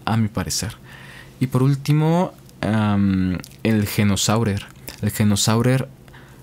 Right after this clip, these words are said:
yo había escuchado otras reviews o críticas de que era una, era un build, am, frágil, que tal vez sería complicado por la,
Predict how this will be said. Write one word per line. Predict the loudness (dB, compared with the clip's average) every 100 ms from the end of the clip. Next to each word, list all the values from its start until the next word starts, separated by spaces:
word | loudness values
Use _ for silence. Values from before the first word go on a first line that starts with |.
| -14 -6
yo | 0 4 4 4 2 2
había | 2 2
escuchado | 2 -2 -2 0 2 4 2 2 0 0 -4 -10 -16 -20 -20 -12 -6
otras | -4 -2 -2 0
reviews | 0 0 0 0 0
o | -2
críticas | -2 -4 -6 -2 0 0 0
de | -4
que | -4 -4 0 2 0 -2 -6 -4
era | -2 2
una, | 2 2 0 0 -2 -2 -4 -6 -10 -14 -18 -20 -20 -20 -12 -2
era | 2
un | 4
build, | 4 2 2 -2 -10 -18 -20 -20 -6
am, | -4 -2 -2 -2 -4 -4 -6 -8 -10
frágil, | -4 0 0 0 -2 -4 -8 -4
que | 0 0 0
tal | 0
vez | 2 2 0 -4 -8 -20 -20 -20 -20 -12
sería | -2 -2 0
complicado | -2 -2 -4 0 0 0
por | -2 -2
la, | -2 -2